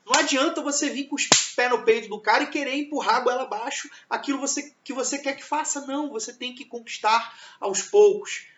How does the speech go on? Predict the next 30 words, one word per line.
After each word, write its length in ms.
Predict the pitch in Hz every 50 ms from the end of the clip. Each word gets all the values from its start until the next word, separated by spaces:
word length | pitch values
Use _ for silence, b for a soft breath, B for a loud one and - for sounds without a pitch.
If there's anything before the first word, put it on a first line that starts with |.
| B B
passo 280 | - 196 202 - - 214
a 60 | 196
passo, 520 | - - 202 214 208 196 - - - 294 -
e 100 | 247 285
define 460 | 320 294 - - - 262 294 330 330
uma 160 | 311 302 285
meta. 320 | 247 254 247 233 226 - 180
Não, 140 | 185 196
eu 120 | 190 180 180
quero 220 | - 190 202 202
mudar 240 | 196 190 170 175 175
isso 240 | 175 190 185 - 196
em 100 | 175 170
tanto 200 | - 170 165 -
tempo, 380 | - - 196 220 233 - -
eu 40 | 180
quero 220 | - 208 196 196 180
mudar 260 | 175 165 175 175 170
isso 240 | 175 190 185 - 185
em 60 | 165
tanto 220 | - 185 175 -
tempo, 260 | _ - 214 240 233 - - B B B B B
e 40 | 185
eu 100 | 196 196
quero 220 | 196 220 220 220
mudar 220 | 214 202 214 208 202
isso 320 | 196 226 277 294 - - 254
em 80 | 226
tanto 260 | - 254 262 247 -
tempo. 500 | - - 208 214 240 226 175 - - -